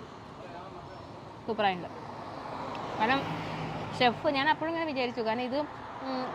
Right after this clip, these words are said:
പത്തനംതിട്ട, കൊല്ലം ഈ ഒരു ഏരിയ ബോർഡറാണല്ലോ, അപ്പോൾ ഇവർക്ക് അത്ര പിടുത്തമുള്ളൊരു സംഗതി ആയിരിക്കില്ല ഇത്. അപ്പോൾ ഇവരിത് എങ്ങനെ വെക്കും എന്നൊക്കെ ഞാൻ അവിടെ എത്തണ വരെ എൻ്റെ മനസ്സിലൊരു ആശങ്ക ഉണ്ടായി. പക്ഷെ വന്ന് ആളെ കണ്ടപ്പോൾ മനസ്സിലായി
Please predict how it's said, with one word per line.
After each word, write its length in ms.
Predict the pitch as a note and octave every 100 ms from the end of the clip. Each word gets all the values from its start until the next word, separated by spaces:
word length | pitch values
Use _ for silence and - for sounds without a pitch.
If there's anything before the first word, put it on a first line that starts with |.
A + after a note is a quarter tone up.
| C#4
പത്തനംതിട്ട, 460 | B3+ C4 C4+ B3+ C4+ C4 A#3
കൊല്ലം 300 | C#4 C4 C4 C4+
ഈ 20 | C#4
ഒരു 80 | C#4 C#4 B3 B3
ഏരിയ 200 | B3 B3 A#3+ A#3+
ബോർഡറാണല്ലോ, 540 | B3 B3 A3+ G#3 G3+
അപ്പോൾ 120 | B3 A3
ഇവർക്ക് 320 | A#3 B3 D4 - - - B3
അത്ര 180 | B3 C#4 C4+ B3+
പിടുത്തമുള്ളൊരു 460 | B3+ A#3 B3+ B3+ C4+
സംഗതി 240 | B3 A#3+ A#3+
ആയിരിക്കില്ല 340 | G#3+ A3+ F#3+ F3+
ഇത്. 80 | F#3 - - - - - -
അപ്പോൾ 160 | - B3+
ഇവരിത് 240 | B3+ C4 B3
എങ്ങനെ 160 | A#3+ B3
വെക്കും 280 | A3+ - B3 B3+
എന്നൊക്കെ 200 | B3+ C4+ C#4
ഞാൻ 100 | C4 C#4+
അവിടെ 180 | C4+ C#4 C4+
എത്തണ 180 | A#3+ C#4+ D#4+
വരെ 120 | D#4
എൻ്റെ 120 | D4+ D4+
മനസ്സിലൊരു 340 | C#4+ C#4+ C#4 B3+
ആശങ്ക 240 | B3+ A#3+
ഉണ്ടായി. 140 | A#3 G#3+
പക്ഷെ 120 | A3+ A#3
വന്ന് 160 | A3 B3
ആളെ 120 | G#3+ A#3
കണ്ടപ്പോൾ 240 | B3+ C4 C4
മനസ്സിലായി 320 | A#3+ B3 C4